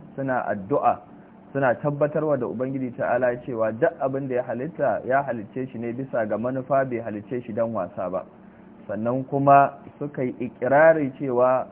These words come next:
sun amsa kirar Annabi Muhammad sallallahu alaihi wa alihi wa sallama a lokacin da suka ji yana shela, yana kira a ba Allah. A ƙarshe kuma suka yi addu'a cewar Ubangiji mai girma ɗaukaka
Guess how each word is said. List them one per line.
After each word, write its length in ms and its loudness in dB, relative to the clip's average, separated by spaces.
sun 320 -6
amsa 340 -2
kirar 360 -2
Annabi 380 -4
Muhammad 480 -2
sallallahu 560 4
alaihi 300 -2
wa 100 0
alihi 160 -2
wa 140 -4
sallama 420 -4
a 80 -4
lokacin 480 -6
da 160 -6
suka 240 -6
ji 140 -6
yana 280 0
shela, 440 2
yana 260 -2
kira 260 2
a 100 -2
ba 160 -2
Allah. 280 -4
A 120 -2
ƙarshe 440 -2
kuma 220 -4
suka 260 -6
yi 140 -2
addu'a 640 0
cewar 300 -2
Ubangiji 520 -6
mai 140 -6
girma 280 -2
ɗaukaka 600 -6